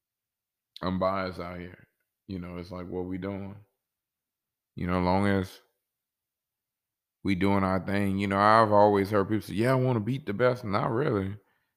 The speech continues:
I wanna skate through. I'm just trying to keep adding to the banners. I'm trying to keep giving LeBron some rings.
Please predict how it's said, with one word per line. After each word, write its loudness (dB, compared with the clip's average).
I -6
wanna 0
skate -4
through. -2
I'm -8
just -8
trying 0
to -4
keep 0
adding 4
to 2
the 2
banners. 2
I'm -4
trying -2
to -8
keep -2
giving 2
LeBron 6
some -2
rings. 2